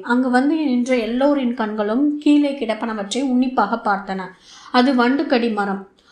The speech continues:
அந்த மரத்தின் இலைகளுக்குள் வண்டு பறந்தாலோ கிளைகளின் மீது உட்கார்ந்தாலோ சிறிது நேரத்திலேயே மயங்கி கீழே விழுந்துவிடும். அதன் பிறகு மயக்கம் தெளியாமலேயே இறந்துவிடும். இறந்ததை மொய்ப்பதற்கு கூட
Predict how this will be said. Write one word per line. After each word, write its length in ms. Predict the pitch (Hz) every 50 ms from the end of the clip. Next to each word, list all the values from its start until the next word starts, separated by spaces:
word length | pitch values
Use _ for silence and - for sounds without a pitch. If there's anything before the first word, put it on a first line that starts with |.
| - _ -
அந்த 180 | 294 294 311
மரத்தின் 420 | 294 285 285 285 330 320 359 339 311 285
இலைகளுக்குள் 540 | 262 262 277 285 269 254 254 269 285 285 262
வண்டு 180 | 233 233 240 247
பறந்தாலோ 680 | 247 247 226 220 240 254 254 247 233 220 208 220 247 285 294 277 - - - -
கிளைகளின் 480 | - 277 277 285 285 285 269 262 262
மீது 200 | 254 247 240 240
உட்கார்ந்தாலோ 720 | 240 226 226 233 - - 254 247 247 247 247 226 214 233
சிறிது 360 | 285 294 - 302 285 269 269 262
நேரத்திலேயே 560 | 254 240 240 247 247 262 240 220 214 233 262
மயங்கி 400 | 277 262 226 220 226 247 254 269 247
கீழே 280 | - 247 240 233 226
விழுந்துவிடும். 600 | 220 214 214 208 208 208 202 196 190 196 190 185 - - - - - - -
அதன் 300 | - 254 254 277 294 294
பிறகு 340 | 294 294 294 269 277 277 330 359 320 254 - - -
மயக்கம் 500 | 247 240 240 254 277 294 - 320 302 302 294
தெளியாமலேயே 840 | - 254 233 240 247 254 254 262 254 240 233 220 208 196 202 233 262
இறந்துவிடும். 560 | 254 226 - 214 220 214 202 196 196 190 190 - - _
இறந்ததை 480 | 277 285 320 330 320 330 285 294 277 269
மொய்ப்பதற்கு 680 | 262 240 240 254 247 - 285 254 254 240 240 - 247 220
கூட 220 | - - 247 254